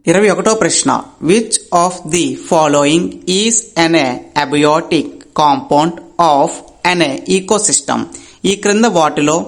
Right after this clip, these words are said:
ఒక పర్యావరణం వ్యవస్థ యొక్క అజీవ భాగం ఏది? సరైన సమాధానం ఆప్షన్ ఏ, హ్యూమస్ అంటే కుళ్ళిన పదార్థం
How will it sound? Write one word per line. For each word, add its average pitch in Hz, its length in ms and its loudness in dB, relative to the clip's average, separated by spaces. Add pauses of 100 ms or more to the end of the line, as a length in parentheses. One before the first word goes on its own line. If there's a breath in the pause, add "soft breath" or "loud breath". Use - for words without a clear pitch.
(180)
ఒక 175 160 0
పర్యావరణం 160 1000 0
వ్యవస్థ 156 440 -2
యొక్క 170 540 -2 (280 loud breath)
అజీవ 180 460 0
భాగం 147 540 0 (100)
ఏది? 143 580 0 (520 loud breath)
సరైన 190 400 0
సమాధానం 160 680 0 (140)
ఆప్షన్ 151 680 0
ఏ, 151 300 2 (360)
హ్యూమస్ 143 580 2 (140)
అంటే 180 560 0 (240)
కుళ్ళిన 226 400 2
పదార్థం 160 600 0